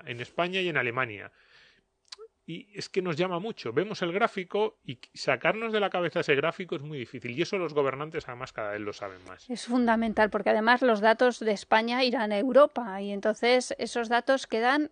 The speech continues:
Speaker 2: pues, como se dice, o sea, en piedra,
Speaker 1: Sí.
Speaker 2: grabados. Por eso era muy importante luchar por la verdad en los primeros meses de la pandemia, digo yo, más o menos calculo como hasta julio. Porque
Speaker 1: Claro.
Speaker 2: ahí estaba la verdad,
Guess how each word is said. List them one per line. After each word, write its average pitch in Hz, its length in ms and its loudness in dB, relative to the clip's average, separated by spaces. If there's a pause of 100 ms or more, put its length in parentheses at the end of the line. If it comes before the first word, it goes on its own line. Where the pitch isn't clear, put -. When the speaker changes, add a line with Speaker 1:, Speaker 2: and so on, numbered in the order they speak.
(120)
Speaker 2:
pues, - 200 -4
como 220 160 -2
se 220 140 -2
dice, 208 400 0
o - 20 -2
sea, 214 320 2
en 240 160 2
piedra, 226 540 6
Speaker 1:
Sí. 147 140 2
Speaker 2:
grabados. 226 720 8 (340)
Por 214 140 4
eso 254 200 2
era 254 180 6
muy 277 360 4
importante 240 720 0
luchar 220 340 -2
por 226 160 -4
la 233 120 4
verdad 208 440 2
en 220 120 0
los 202 140 -4
primeros 208 420 -2
meses 208 240 -4
de 220 80 0
la 220 100 4
pandemia, 208 560 0
digo 208 220 0
yo, 220 180 0
más 240 220 -4
o - 20 -4
menos 233 220 -4
calculo 214 360 0
como 208 200 -2
hasta 190 220 -10
julio. 196 440 0 (560)
Porque 240 280 8
Speaker 1:
Claro. 226 160 10
Speaker 2:
ahí 285 200 10
estaba 202 340 2
la 190 120 -2
verdad, 196 400 -2